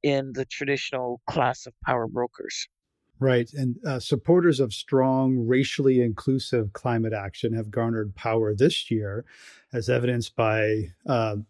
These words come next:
Speaker 2: their presence in the street, the school strikes, uh, and the first ever question about environmental justice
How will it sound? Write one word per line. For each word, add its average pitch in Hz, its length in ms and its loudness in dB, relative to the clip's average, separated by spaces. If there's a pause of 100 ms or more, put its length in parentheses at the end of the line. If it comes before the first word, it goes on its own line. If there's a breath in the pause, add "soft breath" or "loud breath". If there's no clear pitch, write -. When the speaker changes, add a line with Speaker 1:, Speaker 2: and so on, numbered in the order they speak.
(420)
Speaker 2:
their 120 140 4
presence 131 460 0
in 113 120 -4
the 113 80 -6
street, 147 500 2
the 120 100 -6
school 147 420 0
strikes, 135 680 0
uh, 123 220 0
and 123 160 -4
the 135 80 0
first 165 320 2
ever 156 220 2
question 131 560 0
about 113 280 0
environmental 117 580 -2
justice 127 600 -4